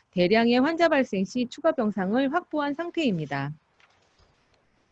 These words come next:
이월 이십육 일 병동 소산이,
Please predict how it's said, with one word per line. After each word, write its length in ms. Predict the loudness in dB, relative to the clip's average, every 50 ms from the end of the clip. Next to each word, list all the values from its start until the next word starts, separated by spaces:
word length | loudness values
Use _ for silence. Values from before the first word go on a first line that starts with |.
| _ _ _ _ _ _ _ _ _ _ _ _ _ _ _ _ _ _ _ _ _ _ _ _ _ _ _ _ _ _ _ _ _ _ _ _ _
이월 300 | 2 4 6 6 6 4
이십육 440 | 2 2 2 2 2 2 2 0 0
일 260 | 0 2 4 2 2
병동 420 | 0 0 -2 0 2 2 2 2 2
소산이, 720 | 2 0 0 0 0 2 2 2 2 2 0 0 -2